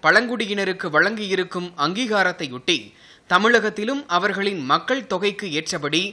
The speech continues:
ஆயிரத்தி தொள்ளாயிரத்தி தொண்ணூறில் கல்வியிலும் வேலைவாய்ப்பிலும் தனியே ஒரு சதவீத இடஒதுக்கீட்டை முத்தமிழ் அறிஞர் கலைஞர் வழங்கியதையும் முரசொலி நினைவுபடுத்தியுள்ளது. இந்தியாவின் மக்கள் தொகையில் எட்டு புள்ளி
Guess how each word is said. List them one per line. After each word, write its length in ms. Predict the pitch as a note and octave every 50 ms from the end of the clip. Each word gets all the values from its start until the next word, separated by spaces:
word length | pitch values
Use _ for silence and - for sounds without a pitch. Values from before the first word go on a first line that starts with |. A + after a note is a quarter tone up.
| - - _ _ _ _ -
ஆயிரத்தி 580 | C#3+ F3+ A3+ C4+ C#4 C4+ C4+ B3+ B3+ B3+ B3+
தொள்ளாயிரத்தி 580 | G#3+ A#3 G#3+ G#3 G#3 G#3 G3 G3 G3 - G#3+ F#3+
தொண்ணூறில் 560 | - F3+ F3 F#3+ G3 G3 F3+ E3+ F3 G#3 A3 - - - _ _ _ -
கல்வியிலும் 600 | F#3+ G3+ B3 B3+ A#3 C4 A3+ A3+ G#3 G#3+ A3+ G#3+ E3+
வேலைவாய்ப்பிலும் 840 | C#3 D#3 F#3 A3+ A#3+ A#3+ G3 F#3+ F#3+ F#3 F#3 - F3+ G3 F#3+ G3 B3 C4 - - - _ _ -
தனியே 440 | G3 F#3+ G3 A#3 C#4 B3 B3 D4 C#4+ A#3+ - - C3+ C#3+
ஒரு 160 | E3+ G3+ G#3
சதவீத 460 | - - F3 F3 G3 A3+ C#4 C#4+ C#4+ C4
இடஒதுக்கீட்டை 760 | F3+ F3 F#3 G#3+ F#3 G3 F#3 F#3 - - E3 D#3+ D#3+ G3+ E3+ A#2+ G#2+ G#2+ - _ _ _ _ -
முத்தமிழ் 520 | D3+ F3+ G3 - - A3 G#3+ B3 C4+ C#4 A#3+
அறிஞர் 340 | A3+ G#3+ G3 G3 F#3+ F#3 E3 F3
கலைஞர் 420 | E3 E3 F3+ A3 A3+ G#3+ G#3 F#3 D3+
வழங்கியதையும் 760 | D3+ D#3+ G3 A#3 A#3+ B3 G#3+ F#3+ D#3+ F3 G3 G#3+ F3+ B2 A2 G#2 - _ _ _ -
முரசொலி 560 | C3 D3+ F#3 A3+ A#3 A3+ G#3 F3 E3 D#3+ E3 D3 B2 A#2+ B2+
நினைவுபடுத்தியுள்ளது. 960 | C#3 E3+ A3 A3 G#3+ D#3+ C#3+ C3+ C3+ B2+ - D3 A#2+ A#2 A#2+ C3+ D3+ E3 D#3+ - - - - - - - - - - - _ -
இந்தியாவின் 600 | D3 - A3 - B3 - - - G#3+ G#3 A3 G3 C#3+
மக்கள் 400 | B2+ C#3 D#3+ E3+ - - A3+ A3+ F3+
தொகையில் 380 | G3+ E3+ E3+ E3 D3+ E3+ G3 A3+ A3 - - _ _ - C#3+
எட்டு 240 | F3 F#3+ - - D4 -
புள்ளி 300 | - A#3+ A#3+ A#3+ A#3 A#3+